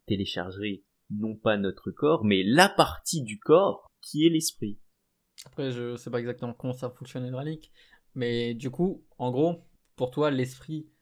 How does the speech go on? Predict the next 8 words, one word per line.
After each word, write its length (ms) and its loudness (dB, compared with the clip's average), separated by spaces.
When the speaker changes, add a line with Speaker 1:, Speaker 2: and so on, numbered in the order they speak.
Speaker 2:
c'est 160 -6
de 60 -4
la 60 -2
matière, 320 -4
finalement. 420 -14
Enfin 160 -16
Speaker 1:
L'esprit 680 -4
est, 220 -4